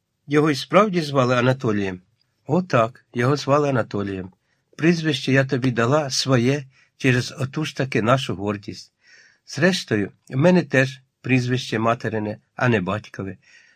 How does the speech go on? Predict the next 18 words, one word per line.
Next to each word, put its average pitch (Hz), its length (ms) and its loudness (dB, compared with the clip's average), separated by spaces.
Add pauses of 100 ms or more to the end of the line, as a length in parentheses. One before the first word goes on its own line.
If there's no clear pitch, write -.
(120)
Навіщо 143 420 0
триматися 135 640 -2
за 117 140 -2
прізвище 123 580 -4
чоловіка, 117 680 -4 (420)
який 139 360 0
не 117 120 4
хоче 165 380 -4
нас 135 360 -2
знати?» 104 460 -4 (440)
Кинула 139 460 4
неспокійним 135 720 2
поглядом 135 540 0
туди, 127 420 0 (560)
звідки 135 400 0
дивилися 135 640 2
на 120 140 2
неї 139 440 0